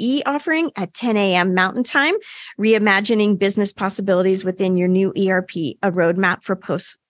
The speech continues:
go live optimization. And our second event on May eleventh is at twelve noon Mountain Time, how financial automa-,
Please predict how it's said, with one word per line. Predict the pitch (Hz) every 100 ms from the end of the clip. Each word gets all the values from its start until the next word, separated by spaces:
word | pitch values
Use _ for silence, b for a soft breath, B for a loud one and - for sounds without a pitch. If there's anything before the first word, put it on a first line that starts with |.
| _ -
go | 196
live | 196 180 185 190 -
optimization. | 151 - 170 165 110 - - 113 208 B B B
And | 190
our | 180
second | 185 190 190 196
event | 196 214 269 -
on | 220
May | 214
eleventh | 208 202 202 220 214
is | 190 190
at | 175
twelve | - 202 185 190
noon | 196 240 269
Mountain | 247 269
Time, | 294 311 320 339 B B B
how | 214
financial | 214 196 196 226 269 240
automa-, | 220 214 208 208